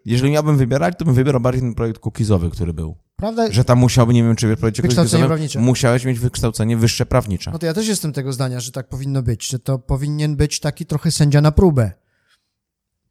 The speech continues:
Speaker 2: I to by było lepsze rozwiązanie w mojej ocenie.
Speaker 1: No ale
Speaker 2: No,
Speaker 1: w tym nie, w tym
Speaker 2: nie,
Speaker 1: projekcie
Speaker 2: w tym, w tym
Speaker 1: ministerialnym
Speaker 2: projekcie
Speaker 1: nie
Speaker 2: tego
Speaker 1: musisz
Speaker 2: nie
Speaker 1: mieć.
Speaker 2: ma. W tym projekcie tego nie ma, absolutnie. To ma być taki trochę samodzielny ławnik.
Speaker 1: No,
Speaker 2: No tak to
Speaker 1: samodziel-,
Speaker 2: trochę ma
Speaker 1: no
Speaker 2: być,
Speaker 1: tak,
Speaker 2: no
Speaker 1: no,
Speaker 2: bo mamy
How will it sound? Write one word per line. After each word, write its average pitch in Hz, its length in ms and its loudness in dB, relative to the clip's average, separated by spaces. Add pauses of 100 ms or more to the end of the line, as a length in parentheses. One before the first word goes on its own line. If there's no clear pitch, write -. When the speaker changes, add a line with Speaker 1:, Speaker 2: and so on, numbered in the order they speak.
(180)
Speaker 2:
I 131 80 -20
to 139 100 -16
by 135 120 -14
było 143 220 -4
lepsze 175 300 -2
rozwiązanie 139 540 -2
w 117 80 -6
mojej 147 380 8
ocenie. 123 500 -2
Speaker 1:
No 101 100 -8
ale 117 200 -4
Speaker 2:
No, - 60 -10
Speaker 1:
w - 20 -12
tym 123 180 -8
nie, 135 100 -10 (140)
w - 60 -18
tym 120 140 -8
Speaker 2:
nie, 110 40 -12
Speaker 1:
projekcie 175 380 0
Speaker 2:
w - 20 -10
tym, 117 100 -2
w - 20 2
tym 180 60 6
Speaker 1:
ministerialnym 214 340 0
Speaker 2:
projekcie 247 240 4
Speaker 1:
nie 226 60 4
Speaker 2:
tego 240 100 2
Speaker 1:
musisz 226 80 2
Speaker 2:
nie 160 100 4
Speaker 1:
mieć. 113 80 0
Speaker 2:
ma. 113 360 -8
W - 80 -16
tym 208 120 -6
projekcie 202 300 -2
tego 208 180 -2
nie 147 140 0
ma, 95 100 -8
absolutnie. 127 580 -6 (240)
To 180 120 -8
ma 196 100 -2
być 180 180 -2
taki 175 320 0
trochę 165 680 2 (680)
samodzielny 180 580 6
ławnik. 117 520 2 (720)
Speaker 1:
No, 120 140 -10
Speaker 2:
No 143 60 -6
tak - 20 -6
to 151 60 2 (100)
Speaker 1:
samodziel-, 139 120 6
Speaker 2:
trochę 156 220 4
ma 165 100 4
Speaker 1:
no - 60 6
Speaker 2:
być, 131 120 4
Speaker 1:
tak, 104 100 -2
Speaker 2:
no - 80 4
Speaker 1:
no, 156 60 0
Speaker 2:
bo 170 100 2
mamy 180 80 4